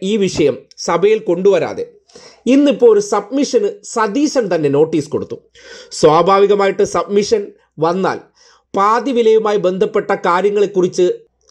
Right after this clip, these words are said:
സഭയിൽ മുഖ്യമന്ത്രി കോൺഗ്രസ് നേതാക്കന്മാർ കൈപ്പറ്റിയ പണത്തിൻ്റെ ഉൾപ്പെടെ അടിയാധാരം വരെ വലിച്ചു പുറത്തിടുന്ന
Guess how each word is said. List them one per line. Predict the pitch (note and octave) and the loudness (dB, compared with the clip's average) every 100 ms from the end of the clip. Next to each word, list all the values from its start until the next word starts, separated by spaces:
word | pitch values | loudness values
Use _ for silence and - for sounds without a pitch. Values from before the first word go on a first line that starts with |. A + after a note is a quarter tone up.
| - G#3 | -10 -4
സഭയിൽ | G3 B3 B3+ G#3+ | 0 2 2 -2
മുഖ്യമന്ത്രി | F#3+ C4+ A#3+ E3+ C3+ - _ _ G3 | -2 0 0 0 -4 -8 _ _ 0
കോൺഗ്രസ് | G#3+ B3 C4+ - A#3 | 2 2 -2 -2 -2
നേതാക്കന്മാർ | A#3 A#3 A#3 A#3 A3+ G#3+ F#3+ | 0 0 0 -2 0 -2 0
കൈപ്പറ്റിയ | G3+ G3+ A#3+ A#3 A3+ A3 G#3 | 0 0 0 0 -2 -2 -2
പണത്തിൻ്റെ | G3 A3 B3+ A3+ G#3+ | -2 -2 -2 2 2
ഉൾപ്പെടെ | G3+ G3+ G#3+ G3 F3+ | 2 0 0 0 0
അടിയാധാരം | F#3+ C4 C#4+ B3+ C#4 B3+ A#3 | 0 0 0 0 0 0 0
വരെ | A3 F#3+ | 0 -2
വലിച്ചു | G3+ G#3+ F#3 | -2 -2 -2
പുറത്തിടുന്ന | G3+ - A3+ G#3 | -4 -2 0 0